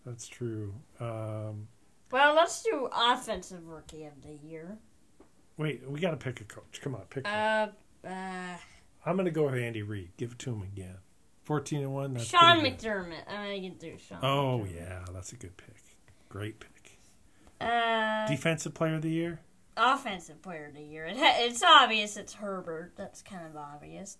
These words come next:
Speaker 1: Wait,
Speaker 2: Defensive
Speaker 1: rookie of the year, you mean?
Speaker 2: Yeah, offensive rookie of the year. I have to go with Herbert on
Speaker 1: Yeah.
Speaker 2: the offensive side.
Speaker 1: Yeah.
Speaker 2: Defense, I have to go with Chase Young.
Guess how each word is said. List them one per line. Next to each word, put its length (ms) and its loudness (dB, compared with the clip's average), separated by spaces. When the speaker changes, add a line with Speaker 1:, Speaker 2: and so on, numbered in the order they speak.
Speaker 1:
Wait, 160 -6
Speaker 2:
Defensive 340 4
Speaker 1:
rookie 240 4
of 60 0
the 80 -2
year, 220 -4
you 80 -4
mean? 300 -4
Speaker 2:
Yeah, 320 2
offensive 640 4
rookie 280 -14
of 100 -20
the 60 -20
year. 380 -18
I 60 -4
have 260 4
to 80 -6
go 220 2
with 120 -10
Herbert 480 -12
on 140 -4
Speaker 1:
Yeah. 160 2
Speaker 2:
the 180 -2
offensive 480 -12
side. 340 -18
Speaker 1:
Yeah. 160 -4
Speaker 2:
Defense, 920 2
I 40 -8
have 200 0
to 80 -12
go 200 -2
with 120 -6
Chase 460 -12
Young. 580 -6